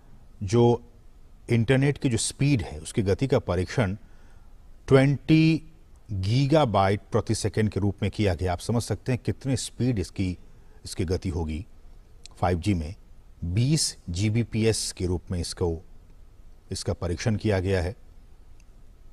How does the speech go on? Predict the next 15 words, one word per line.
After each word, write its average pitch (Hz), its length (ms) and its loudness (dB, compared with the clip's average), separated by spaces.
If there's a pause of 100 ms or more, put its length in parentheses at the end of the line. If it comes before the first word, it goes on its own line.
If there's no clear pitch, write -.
(680)
अगर 107 280 2 (180)
इसी 123 220 -2
के 127 100 0
मुकाबले 104 400 4
फ़ोर 147 320 2
जी 165 100 0
सर्विस 87 320 -2
की 87 100 -6
बात 78 260 -6
करें, 87 280 -4 (360)
अ, 104 60 -4
तो 107 180 2
अधिकांश 120 600 0
मामलों 85 300 -2
में 82 200 -4